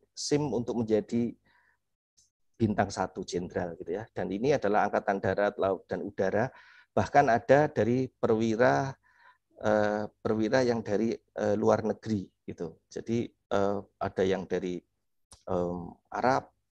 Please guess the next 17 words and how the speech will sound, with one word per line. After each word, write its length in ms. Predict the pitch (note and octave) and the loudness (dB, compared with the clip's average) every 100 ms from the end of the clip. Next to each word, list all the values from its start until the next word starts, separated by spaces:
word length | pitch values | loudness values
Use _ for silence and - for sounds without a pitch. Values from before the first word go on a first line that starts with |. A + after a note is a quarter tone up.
| F#2 | -10
ada 320 | - F#2+ F2+ | -4 -4 -2
dari 400 | F#2 F2+ E2+ - | -4 -4 -8 -12
Singapura, 560 | - G2+ F#2 - A#2 | -8 -4 -2 -2 -4
dan 160 | G#2 F#2 | -4 -4
lain 180 | F#2+ F#2 | -4 -4
sebagainya, 720 | - F#2+ F2+ F#2 F#2+ F2 D#2 - _ _ _ _ _ - | -6 -4 -2 -2 -4 -6 -10 -18 _ _ _ _ _ -6
gitu. 320 | G2+ F#2+ - _ _ _ _ _ _ _ | -4 -4 -6 _ _ _ _ _ _ _
Kemudian, 500 | A#2+ A#2+ A#2 F3+ G#3 - - | 2 4 6 6 6 -2 2
eh, 220 | D3 C#3+ | 4 4
saya 240 | C3+ F#3 G3+ | 4 2 2
juga 400 | D3+ C#3+ - - | 4 6 6 2
mengajar 640 | C3+ D3 C#3 C3+ - F#3+ G3+ | 0 4 4 2 4 2 2
di 300 | D#3 F#3+ A3 _ _ | 0 0 -2 _ _
pendidikan 580 | - C3 B2+ C3 B2+ D#3 | 0 2 2 2 4 4
spesialis. 1300 | D3+ - - C3+ - D3 C3 B2 A2 F#2+ - - - - - | 2 -4 0 0 4 8 10 10 6 0 -6 -10 -12 -16 -12
Pendidikan 540 | A2 G#2+ - B2 A#2+ | -10 -10 -4 -2 -2
spesialis 1120 | - - B2+ A#2 - - A#2+ A#2 - F3 A3+ | -4 -10 -8 -8 -2 2 2 2 0 0 0